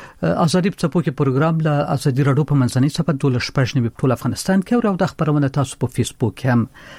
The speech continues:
کتلی او اوریدلی شئ. په دې خبرونه کې مو د بحث لپاره شینکۍ کړو خیل، عالم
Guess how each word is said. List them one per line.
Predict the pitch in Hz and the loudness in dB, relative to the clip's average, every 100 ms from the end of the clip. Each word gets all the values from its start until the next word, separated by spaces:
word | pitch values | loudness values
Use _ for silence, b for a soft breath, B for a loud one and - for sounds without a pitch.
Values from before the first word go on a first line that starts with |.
| B - | B -4
کتلی | 127 - 120 113 117 135 | -2 0 2 0 0 0
او | 113 107 - - | 0 -2 -4 -2
اوریدلی | 123 123 123 113 90 | 0 2 0 0 -2
شئ. | - - B B B B B - 165 156 180 180 - | -6 -8 B B B B B -2 2 2 0 -2 0
په | 170 165 127 151 | 2 2 0 -2
دې | 175 | -2
خبرونه | - 160 160 151 | 0 0 2 0
کې | 147 151 | 0 0
مو | 151 - 131 | 0 -2 -2
د | 139 151 | 0 0
بحث | 131 - 135 | 0 0 -2
لپاره | 135 131 117 | 0 0 0
شینکۍ | 139 117 151 135 | -2 0 0 0
کړو | 139 123 | 0 0
خیل، | - 143 123 | 0 0 0
عالم | - 117 104 | -2 -2 -2